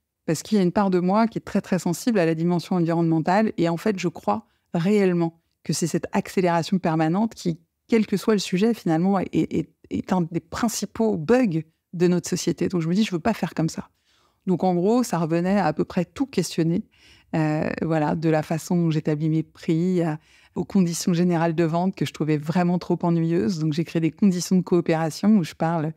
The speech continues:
juste avec mes mots vivants pour dire ce qu'on va vivre ensemble, en me disant, bah, ce que ça fait fuir, c'est bien, parce qu'en fait, euh, on n'a sûrement rien à vivre ensemble et c'est pas grave.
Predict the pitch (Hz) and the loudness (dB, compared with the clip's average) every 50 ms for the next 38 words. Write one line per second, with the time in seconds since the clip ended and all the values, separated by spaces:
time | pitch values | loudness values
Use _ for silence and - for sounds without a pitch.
0 | _ _ _ _ _ - 170 170 202 202 - 180 151 160 160 - 180 165 165 160 | _ _ _ _ _ -4 0 0 0 2 2 2 2 2 0 2 2 2 2 4
1 | 170 180 208 240 247 190 170 170 185 175 165 165 190 240 - - - 156 147 151 | 4 4 2 2 2 2 2 4 2 2 2 0 -2 -4 -6 -2 -2 0 0 0
2 | 170 156 - - - 160 151 151 151 160 156 151 156 151 - - 165 185 196 196 | -2 -4 -2 -2 -2 0 2 2 2 0 0 0 -2 -2 -2 -2 -2 -2 -2 -4
3 | _ _ _ _ _ _ _ _ - 214 202 196 156 165 156 156 160 160 175 165 | _ _ _ _ _ _ _ _ 0 2 2 2 2 0 0 2 2 2 2 2
4 | 151 143 139 - - - - - 196 170 - 175 156 - - - 190 208 202 175 | 0 -2 -2 -2 -6 -6 -4 -4 -4 -2 -2 -2 -4 -2 -4 -2 0 0 0 0
5 | - - _ _ _ - - 165 147 147 160 185 202 208 - - - 208 160 - | -2 -8 _ _ _ -6 -4 -2 -2 0 0 2 2 0 -2 -2 -2 -4 -2 0
6 | - 170 - - 160 151 165 - _ _ _ _ _ - 170 170 165 151 - 175 | -2 -4 -2 -2 -2 -2 -2 -4 _ _ _ _ _ 0 2 2 2 2 2 0
7 | 165 165 160 165 170 165 160 151 151 156 151 151 147 - - 190 180 165 151 - | 2 2 2 2 2 4 4 2 2 2 2 0 -2 -2 0 2 2 2 0 -2
8 | - - 160 147 147 175 | -2 -2 -2 -2 -2 -6